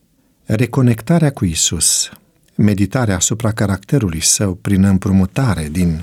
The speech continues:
ființa sa, vor umple inima de cele mai frumoase sentimente de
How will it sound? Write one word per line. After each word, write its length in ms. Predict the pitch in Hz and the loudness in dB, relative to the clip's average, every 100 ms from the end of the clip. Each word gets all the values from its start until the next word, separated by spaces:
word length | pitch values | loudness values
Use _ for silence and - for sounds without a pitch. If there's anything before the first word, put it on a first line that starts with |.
| - | -10
ființa 760 | - - 107 123 98 98 87 | -10 0 4 4 2 -2 -4
sa, 400 | - 107 101 110 - _ _ _ _ _ _ _ | -2 -2 -4 -8 -16 _ _ _ _ _ _ _
vor 360 | - 110 113 113 | -4 0 0 0
umple 500 | 151 175 170 156 156 | 4 6 6 4 2
inima 440 | 139 107 101 107 | 4 4 4 2
de 120 | 98 | 0
cele 400 | 104 - - 196 | -2 -2 0 4
mai 180 | 175 139 | 4 4
frumoase 460 | 113 - 90 95 - | 0 -2 -2 0 -2
sentimente 640 | - 95 - 92 95 98 | 0 -2 0 0 2 0
de 140 | 90 | -2